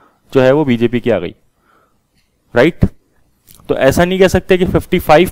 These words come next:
परसेंट ही control आया है, कि वो केवल पचपन परसेंट ही control कर पाएगी चीज़ों को, बाकी सब नहीं कर पाएगी। नहीं, चीज़ों को हंड्रेड परसेंट control करेगी, ओके, कर रही है। तो उसी तरीके से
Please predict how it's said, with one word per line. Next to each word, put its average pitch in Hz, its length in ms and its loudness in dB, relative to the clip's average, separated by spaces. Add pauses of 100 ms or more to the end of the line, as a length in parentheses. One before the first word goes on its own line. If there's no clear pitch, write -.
परसेंट 143 400 0
ही 156 100 0
control 123 460 -2
आया 104 200 0
है, 98 160 -10 (360)
कि 139 80 2
वो 147 100 2
केवल 156 240 2
पचपन 165 440 -2
परसेंट 151 460 -4
ही 156 120 -2
control 131 440 -2
कर 127 120 -2
पाएगी 123 320 -2
चीज़ों 117 300 -6
को, 135 140 -4 (520)
बाकी 120 300 -2
सब 127 160 -2
नहीं 113 140 -8
कर 101 100 -4
पाएगी। 104 240 -10
नहीं, 110 180 -16 (160)
चीज़ों 165 260 0
को 170 100 -2
हंड्रेड 143 480 0
परसेंट 143 400 -2
control 123 480 -4 (440)
करेगी, 113 380 0 (800)
ओके, 175 240 2 (920)
कर 127 120 4
रही 117 300 -2
है। 107 140 -8 (1800)
तो 180 60 2
उसी 165 360 0
तरीके 165 320 2
से 165 240 0